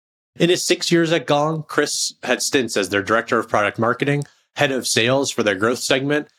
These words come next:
and head of sales and go-to-market for new products. He helped Gong grow from two hundred K to two hundred million in revenue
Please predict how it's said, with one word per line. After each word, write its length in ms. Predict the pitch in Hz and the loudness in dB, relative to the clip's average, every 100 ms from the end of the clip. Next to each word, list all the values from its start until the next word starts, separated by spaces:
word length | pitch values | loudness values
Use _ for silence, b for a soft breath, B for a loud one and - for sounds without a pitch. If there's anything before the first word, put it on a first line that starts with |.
| _ | _
and 120 | - 113 | -2 0
head 160 | 147 | 0
of 100 | 139 | 0
sales 320 | - 131 139 | 0 2 2
and 100 | 131 | 2
go-to-market 560 | 117 113 107 107 120 120 | 0 0 2 0 0 -2
for 120 | - | -2
new 120 | 107 | -2
products. 600 | 104 107 90 - - - _ _ _ - | -2 -2 -2 -4 -6 -10 _ _ _ 0
He 80 | |
helped 240 | 131 160 - | 0 0 0
Gong 300 | 131 135 120 | 0 0 0
grow 340 | 117 113 131 | 2 2 2
from 240 | 135 110 98 | 0 -4 0
two 160 | 131 | 0
hundred 240 | 139 143 - | 2 0 0
K 260 | 143 147 | 0 0
to 140 | 143 123 | -2 -2
two 160 | 127 | 0
hundred 240 | 123 113 107 | 2 0 2
million 320 | 110 113 110 | 2 2 0
in 60 | |
revenue 400 | 101 120 143 156 | 0 0 2 0